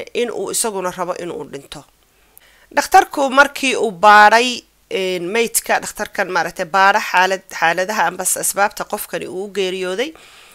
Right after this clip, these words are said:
in markii uu baadhay dhakhtarkii waxa la caddeeyey in ay gabadhani u geeriyootay in cunaha la qabtay oo naqaska lagu celiyey, oo taasi ay u noqotay sababtii geerida.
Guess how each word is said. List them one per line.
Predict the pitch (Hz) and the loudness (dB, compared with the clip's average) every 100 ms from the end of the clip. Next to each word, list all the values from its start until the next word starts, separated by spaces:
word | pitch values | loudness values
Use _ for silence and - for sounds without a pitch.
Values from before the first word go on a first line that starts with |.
| - - | -20 -2
in | 226 226 214 190 - _ _ | 2 2 2 -6 -14 _ _
markii | 226 254 - | -6 -6 -6
uu | 180 | -8
baadhay | 180 185 185 | 0 2 2
dhakhtarkii | 190 - - - 196 | -2 -10 -14 -14 -14
waxa | 190 220 - 185 - - | -10 -10 -4 -4 -4 -16
la | - 185 180 165 - | -14 -10 -8 -8 -4
caddeeyey | 175 170 175 185 208 220 _ | -4 -4 -8 -6 -6 -8 _
in | 214 - | -10 -6
ay | 190 | -8
gabadhani | 175 196 202 185 185 | -6 -8 -6 -8 -10
u | 214 175 | -14 -10
geeriyootay | 190 185 185 180 170 175 220 | -6 -6 -6 -8 -10 -10 -12
in | - 208 185 | -10 -10 -8
cunaha | 190 196 175 | -4 -4 -4
la | 156 | -8
qabtay | - 151 - 180 190 - - - _ _ | -10 -14 -10 -8 -10 -14 -20 -20 _ _
oo | 185 | -6
naqaska | 202 202 185 - | -6 -6 -10 -8
lagu | 160 160 - | -10 -12 -10
celiyey, | 160 160 175 190 _ _ _ _ _ _ | -10 -8 -8 -10 _ _ _ _ _ _
oo | - 190 | -2 -2
taasi | - 196 170 - | 0 0 2 0
ay | 175 | -4
u | 196 | -6
noqotay | 202 175 - 185 | -10 -12 -12 -6
sababtii | - 175 185 - 180 170 | -4 -4 -6 -8 -8 -12
geerida. | 160 165 170 180 - | -10 -8 -8 -8 -12